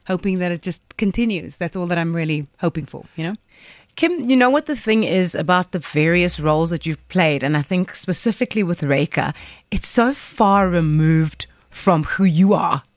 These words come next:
Speaker 2: And I mean, obviously that's what acting is, but is it sometimes for you a little bit heavy to im-, be immersed in that character because of the,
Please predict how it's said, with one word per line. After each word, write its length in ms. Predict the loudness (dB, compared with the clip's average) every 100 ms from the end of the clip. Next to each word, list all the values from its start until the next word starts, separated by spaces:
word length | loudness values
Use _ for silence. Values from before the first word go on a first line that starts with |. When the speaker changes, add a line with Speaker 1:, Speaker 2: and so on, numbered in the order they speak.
| -2
Speaker 2:
And 120 | 0
I 40 |
mean, 160 | 0 0
obviously 300 | 0 0 0
that's 260 | 0 0 -4
what 100 | -4
acting 360 | -4 -4 -4 0
is, 340 | 0 0 -8 -14 -20 -20 _
but 360 | 0 0 -4 -20 _ _ _ 0
is 160 | 0
it 120 | 0 -2
sometimes 600 | 0 2 2 0 0 -4
for 140 | -2
you 180 | 0 2
a 40 |
little 200 | 2 2
bit 160 | 0 0
heavy 320 | 2 2 0
to 220 | 0 -2
im-, 240 | 0 2 0 0
be 180 | 0
immersed 580 | 2 4 4 4 0 -4 2
in 240 | 4 6
that 280 | 4 0 0
character 420 | 0 2 2 -2 -6
because 360 | -4 -2 0
of 160 | 0 2
the, 180 | 0